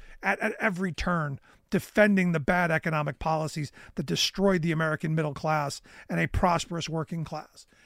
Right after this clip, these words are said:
And they've convinced us that the Elon Musks of the world, they're just that much smarter and that much better and work that much harder that they deserve a si-, fifty-six billion dollar pay package. And yet when they want to go buy Twitter,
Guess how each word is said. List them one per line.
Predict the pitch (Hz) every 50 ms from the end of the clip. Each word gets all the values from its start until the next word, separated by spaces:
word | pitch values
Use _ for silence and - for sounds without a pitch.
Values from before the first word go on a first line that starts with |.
| - -
And | - 190
they've | 202 196 156
convinced | - - 196 185 147 190 240 240 214 - - -
us | 151 143 143 -
that | 165 165 151 - - - - - -
the | 214 233 233 226
Elon | 233 233 214 208 190 185
Musks | 185 208 208 - - - -
of | 202 165
the | 165 175
world, | 160 170 170 165 160 156 - - - - - -
they're | 190 233 254 214
just | 147 190 220 190 - 147
that | 196 208 220 -
much | 202 196 196 170 -
smarter | - - 175 185 185 190 190 180 175 170
and | 151 147 - - - - -
that | - 190 202 220 233
much | 214 214 175 139 131
better | - 196 196 185 185
and | 175 165 165
work | 190 190 156 -
that | 160 185 190 -
much | 190 185 175 - -
harder | - 175 185 185 165 156 147 - - - - -
that | 208 175 -
they | 220 233
deserve | 190 202 180 139 214 220 202 165
a | 165 - - - -
si-, | - - - - 269 196 190 269 -
fifty-six | 285 269 - 240 220 - - 226 165
billion | 151 131 120 - 220 214 214 214 190 180 180 175
dollar | 185 180 175 170 170 160 151 - - - - - -
pay | - - 196 196
package. | - - 151 143 127 - - - - _ _ - - - _ _ _ _ _ _ _ _ _ _ _ _ _ _ _ _ _ _ _ _ -
And | 190 190 196
yet | 202 - -
when | 208 190
they | 190 185
want | 190 214 220 220
to | 190
go | 175 196
buy | 180 - 185 170 170
Twitter, | 156 - - 285 277 214 190 175